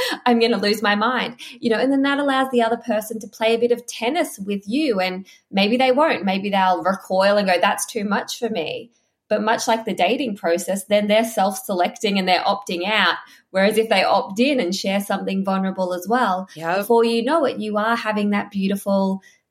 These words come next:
Speaker 1: you know, tennis where you're hitting things back and forth to one another and you're building that connection.
Speaker 2: Yeah, that's absolutely it. And, you know, having that, it's, I've always had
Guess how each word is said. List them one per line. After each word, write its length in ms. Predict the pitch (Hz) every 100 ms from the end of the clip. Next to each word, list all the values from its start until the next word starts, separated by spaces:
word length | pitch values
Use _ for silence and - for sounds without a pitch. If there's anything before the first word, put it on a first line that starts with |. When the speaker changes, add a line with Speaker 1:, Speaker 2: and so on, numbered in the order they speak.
| _ _
Speaker 1:
you 140 | 226
know, 200 | 202 190 196 -
tennis 560 | - 254 330 - 196
where 140 | 202 208
you're 120 | 202
hitting 300 | 208 220 214
things 240 | 208 208
back 320 | 202 190 190 -
and 240 | - 208 196
forth 300 | 202 202 -
to 80 | 202
one 200 | 190 190
another 320 | 185 180 185
and 140 | 185
you're 100 | 196
building 440 | 190 196 202 208 196
that 180 | -
connection. 800 | - 190 202 247 - 190 170 - _ _ _ _ _ _ _ _ _ _ -
Speaker 2:
Yeah, 300 | 214 208 175 -
that's 240 | 196 208
absolutely 560 | 214 214 - 220 202 -
it. 240 | 180 180
And, 420 | - 180 175 175 - -
you 140 | 190
know, 340 | 180 160 160 160 - - _ _ _ _ -
having 460 | 233 233 247 247
that, 360 | 202 180 170 -
it's, 480 | 196 185 - - - _ _ _ _ _ _ _ _ _ _ _ - _ _ _ _ _ -
I've 320 | 202 233 240
always 400 | 220 226 226 214
had 580 | - 185 185 180 -